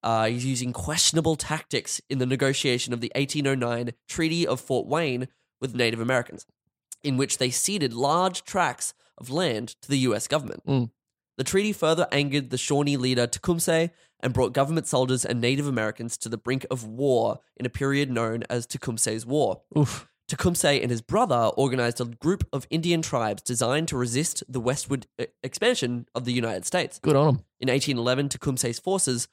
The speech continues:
Speaker 1: led by his brother, attacked Harrison's army in the Battle of Tippecanoe, earning Harrison fame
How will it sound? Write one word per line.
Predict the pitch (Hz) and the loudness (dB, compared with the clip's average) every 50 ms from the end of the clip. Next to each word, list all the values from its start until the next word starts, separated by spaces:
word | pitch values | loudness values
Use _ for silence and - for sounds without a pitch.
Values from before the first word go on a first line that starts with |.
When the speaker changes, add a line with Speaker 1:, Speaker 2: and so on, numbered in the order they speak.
| _ _ _ | _ _ _
Speaker 1:
led | - 143 131 117 | 0 0 2 2
by | 101 117 110 | 0 -2 -2
his | 107 113 | -4 -2
brother, | - 160 170 160 123 123 123 - _ _ _ _ _ | 0 2 2 4 4 2 0 -2 _ _ _ _ _
attacked | - 127 - 165 165 165 - - | -8 -6 -2 -2 -2 -2 -4 -2
Harrison's | - 165 165 175 185 - 196 185 175 - | 0 2 2 2 2 0 -2 -4 -2 0
army | 127 120 117 113 120 117 | 0 0 2 0 -2 -2
in | - 120 127 | -2 -2 -2
the | 127 | -2
Battle | 113 - 117 117 120 120 | 0 2 2 2 2 -2
of | 120 - | -2 -4
Tippecanoe, | - - - - - 120 131 185 208 - - - _ _ _ _ _ _ _ - | -4 -4 -4 -4 -2 -2 0 0 0 0 -4 -8 _ _ _ _ _ _ _ 0
earning | 131 151 175 196 196 | 0 2 2 0 0
Harrison | 175 151 110 110 117 - - 120 117 | -2 -2 -2 -2 -2 -2 -2 -4 -4
fame | - - - 147 156 160 165 165 | -4 -2 0 2 2 2 2 2